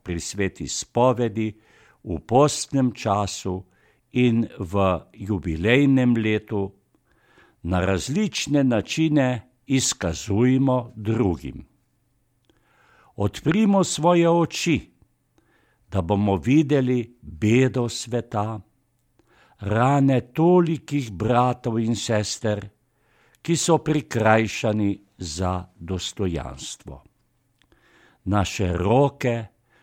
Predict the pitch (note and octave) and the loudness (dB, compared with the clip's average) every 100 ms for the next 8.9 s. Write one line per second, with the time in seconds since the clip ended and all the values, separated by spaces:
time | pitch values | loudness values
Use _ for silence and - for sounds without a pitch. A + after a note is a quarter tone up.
0 | - D#2+ G2 G2 F2+ A2+ B2 F3 E3+ D3 | -10 -2 2 2 0 0 2 2 2 2
1 | C3+ B2+ B2 A#2 - F#2 G2+ A2+ - G2 | 2 2 0 -4 -6 -2 2 2 2 -4
2 | D2+ D#2+ D#2 G#2+ D3+ D3+ C3 B2+ G#2 - | -2 -4 0 2 2 0 -2 -2 -4 -14
3 | _ _ _ _ _ _ _ E3 F3+ F3 | _ _ _ _ _ _ _ 2 4 4
4 | C#3+ - D3 C#3+ - G#2+ G#2+ F#2+ A2 G#2 | 0 -4 -4 -4 -2 0 0 0 0 2
5 | G#2 G2+ - - A2 G2 F#2+ F2+ F#2 _ | 2 -2 -4 -4 -2 -2 -2 -4 -6 _
6 | _ _ _ _ _ _ - G#2+ G2 A2+ | _ _ _ _ _ _ -6 -2 2 2
7 | A#2 F#2+ A2+ G#2+ A2 D#3+ F#3 - B2+ F2 | 2 2 2 2 4 4 2 0 -2 0
8 | A2 D#3+ - C3+ B2+ C3 C3 A#2+ A#2 | 0 0 0 -4 -2 0 2 2 0